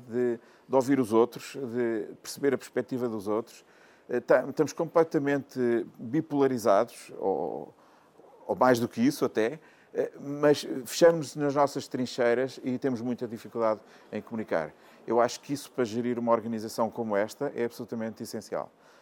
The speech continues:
Ser capaz de sair da trincheira para perceber a perspectiva dos outros e depois colaborar. Este campo não existia, eh, se não tivesse havido até hoje muita capacidade de colaborar,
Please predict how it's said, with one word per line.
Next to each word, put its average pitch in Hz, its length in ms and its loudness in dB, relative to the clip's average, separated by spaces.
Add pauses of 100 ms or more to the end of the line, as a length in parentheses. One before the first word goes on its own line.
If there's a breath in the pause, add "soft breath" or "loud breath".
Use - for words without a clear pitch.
(180 soft breath)
Ser - 200 -6
capaz 104 340 0
de - 60 -14
sair 110 200 -2
da 104 120 -2
trincheira 107 680 -2 (340 loud breath)
para 107 440 4
perceber - 420 -2
a 107 60 -2
perspectiva 104 480 -6
dos 95 180 -10
outros - 360 -6 (300 soft breath)
e 156 80 -2
depois 175 240 0
colaborar. 180 560 2 (380)
Este 107 180 -6
campo 117 280 -2
não 113 180 -2
existia, 165 640 -6 (520 soft breath)
eh, 135 220 0
se - 480 -2
não 135 180 -2
tivesse 131 580 0
havido 127 280 -2
até 123 180 0
hoje 143 320 0
muita 175 300 -8
capacidade 147 580 -2
de - 60 -20
colaborar, 117 500 0